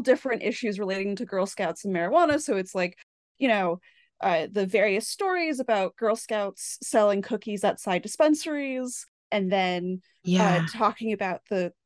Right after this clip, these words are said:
Speaker 1: the marijuana strain that's called Girl Scout cookie and the trademark nightmare that that is. And then finally bringing up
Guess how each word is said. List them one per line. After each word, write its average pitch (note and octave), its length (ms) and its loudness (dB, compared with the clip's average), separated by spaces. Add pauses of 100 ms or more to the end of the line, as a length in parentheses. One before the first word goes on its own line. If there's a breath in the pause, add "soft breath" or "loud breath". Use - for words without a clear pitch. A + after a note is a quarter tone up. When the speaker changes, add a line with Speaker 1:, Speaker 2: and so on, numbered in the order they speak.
Speaker 1:
the E3+ 360 -6
marijuana G3 520 0
strain A3+ 640 0
that's - 180 -6
called G#3 380 -2
Girl A#3 200 -2
Scout B3 320 -2
cookie D4+ 520 -4
and F3 260 -2
the F3 180 -8
trademark G#3 560 -2
nightmare A#3+ 360 0
that C4 160 -4
that C4 180 0
is. E4 320 -4 (400 loud breath)
And A3 220 2
then B3+ 420 0 (300)
finally C#4 600 0
bringing B3+ 480 0
up A#3 300 -2